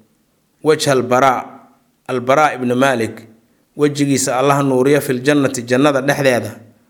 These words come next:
wa aqarra, Allaha qaboojiyo, caynahu, ishiisa, bisuxbati nabiyihi, nabigiisa la jirkiisa, calayhi salaatu wassalaam.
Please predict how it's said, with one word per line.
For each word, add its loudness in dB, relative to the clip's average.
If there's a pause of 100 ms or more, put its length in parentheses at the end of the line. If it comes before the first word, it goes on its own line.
(420)
wa 2
aqarra, 2
Allaha 2
qaboojiyo, 0 (720)
caynahu, 2
ishiisa, -2 (580)
bisuxbati 0
nabiyihi, 0 (540)
nabigiisa 2
la 2
jirkiisa, -2 (640)
calayhi 0
salaatu 0
wassalaam. 0